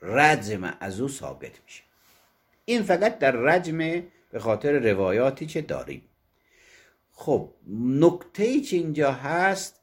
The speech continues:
شهید اول تنها رجم و قائل نبود، چون در بحث رجم ایشون فرمود صد ضربه و رجم.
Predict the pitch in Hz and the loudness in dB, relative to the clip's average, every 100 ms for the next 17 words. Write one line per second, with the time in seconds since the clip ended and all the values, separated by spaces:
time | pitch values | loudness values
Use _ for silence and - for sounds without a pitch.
0 | _ - - 131 123 175 185 180 151 151 | _ -18 -12 -8 -2 -2 -2 0 2 2
1 | 127 143 170 180 185 180 - _ _ _ | 0 0 2 2 0 -6 -16 _ _ _
2 | _ _ _ - - 127 123 110 101 117 | _ _ _ -14 0 2 2 0 0 2
3 | 117 110 98 - _ _ _ _ _ 87 | 4 4 0 -4 _ _ _ _ _ 0
4 | 147 190 156 160 165 156 131 120 135 123 | 4 4 4 0 0 4 4 6 4 2
5 | 123 - - - - _ _ _ _ _ | -2 -2 -8 -20 -20 _ _ _ _ _
6 | _ _ _ _ _ _ _ _ _ _ | _ _ _ _ _ _ _ _ _ _
7 | _ 139 139 123 110 90 - _ _ _ | _ -4 2 4 4 2 -8 _ _ _
8 | _ _ _ _ - 113 110 - 107 98 | _ _ _ _ -2 0 0 0 -2 2
9 | 127 160 180 170 143 - 110 - 160 135 | 4 6 4 0 -8 -8 -8 -6 -6 -2
10 | 117 120 147 185 190 - _ _ _ _ | -2 -2 0 0 -2 -10 _ _ _ _
11 | - - 170 175 151 180 170 156 202 117 | -16 2 4 4 4 6 6 2 2 4
12 | 90 95 85 - 64 | 4 2 0 -6 -16